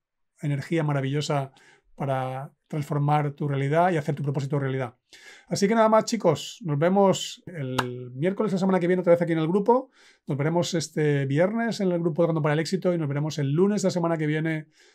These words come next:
en mi página de Facebook y espero, entre tanto, que os contestéis las preguntas que os he dicho antes, me parece que eran once preguntas, espero que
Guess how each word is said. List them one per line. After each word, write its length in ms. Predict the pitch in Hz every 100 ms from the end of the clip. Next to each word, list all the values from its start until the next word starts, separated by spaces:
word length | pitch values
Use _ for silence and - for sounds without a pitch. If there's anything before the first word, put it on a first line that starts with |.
| _ _
en 1000 | - 147 139 139 131 123 123 123 143 185 - -
mi 100 | 147
página 300 | 151 156 143
de 80 |
Facebook 420 | 139 160 160 185 190
y 200 | 175 139
espero, 320 | 139 - 170
entre 240 | 180 165
tanto, 520 | 147 160 170 160 185 - _ _ _
que 480 | - 143 139 135 139
os 140 | 185 156
contestéis 500 | 165 143 143 156 165
las 100 | 165
preguntas 240 | 175 160
que 60 | 165
os 100 | 147
he 60 | 143
dicho 260 | 147 147
antes, 500 | 143 147 175 - -
me 180 | 147 139
parece 160 | 135 143
que 40 |
eran 120 | 143
once 120 | 139 143
preguntas, 640 | 139 147 156 165 165 - _ _ _
espero 460 | - 147 - 160 160
que 380 | 147 147 139